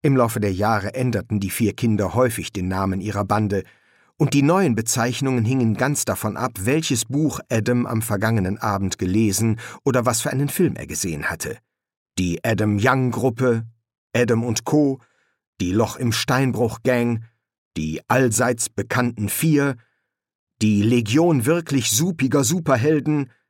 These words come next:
der Vierer-Schreck, die Geheimen Vier, die Gerechtigkeitsgesellschaft von Tedfield, die Galaxatrons,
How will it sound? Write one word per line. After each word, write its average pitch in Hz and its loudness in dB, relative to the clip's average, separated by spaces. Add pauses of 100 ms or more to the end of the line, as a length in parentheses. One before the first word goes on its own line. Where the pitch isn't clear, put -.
(320)
der 87 -4
Vierer-Schreck, 117 0 (480)
die 123 0
Geheimen 135 4
Vier, 175 2 (680)
die 104 0
Gerechtigkeitsgesellschaft 123 0
von 104 -2
Tedfield, 151 2 (640)
die 101 -2
Galaxatrons, 131 0